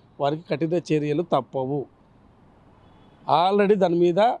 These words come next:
పూర్తి స్థాయిలో ఏసీబీ కూడా దీని మీద దృష్టి పెట్టాలని చెప్పారు. ఇంతగానం చెప్పిన తర్వాత ఇంకా ఇంకెక్కడ జరుగుతాయి?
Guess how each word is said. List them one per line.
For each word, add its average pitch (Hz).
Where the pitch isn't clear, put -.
పూర్తి 196
స్థాయిలో 185
ఏసీబీ 175
కూడా 165
దీని 175
మీద 180
దృష్టి 147
పెట్టాలని 147
చెప్పారు. 143
ఇంతగానం 202
చెప్పిన 196
తర్వాత 196
ఇంకా 180
ఇంకెక్కడ 180
జరుగుతాయి? 196